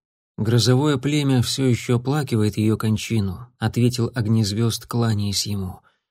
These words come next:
«Она была славной и благородной предводительницей». «Я уверен, ты станешь её достойным преемником», отозвался чёрно-белый предводитель, и Огнезвёзд поразился теплоте, прозвучавшей в его голосе.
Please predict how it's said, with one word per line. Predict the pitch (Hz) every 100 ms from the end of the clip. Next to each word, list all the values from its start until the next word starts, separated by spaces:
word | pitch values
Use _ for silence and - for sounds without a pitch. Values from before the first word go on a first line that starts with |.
| _ _
«Она | 113 127
была | 120 127
славной | 120 - 127 131 120 127 127
и | 120
благородной | 117 117 120 123 113 113
предводительницей». | 113 113 107 104 117 120 95 90 - - - _ _ _ _ _ _ _ _ _ -
«Я | 101 120 135
уверен, | 135 117 147 143 139 123
ты | 123
станешь | - - 135 139 127 131
её | 127
достойным | 127 123 - - 131 127 123
преемником», | 120 113 117 131 107 98 - - - _ _ _
отозвался | 117 - 107 117 120 - 113
чёрно-белый | - 117 117 110 120 113
предводитель, | 104 113 107 110 156 170 110 - - - - _ _
и | 113
Огнезвёзд | 117 110 123 113 143 196 - -
поразился | 143 147 127 180 160 170
теплоте, | 156 156 156 156 156 180
прозвучавшей | - 117 104 110 113 127 113 - 113
в |
его | 104 113 120
голосе. | 113 110 95 - - 76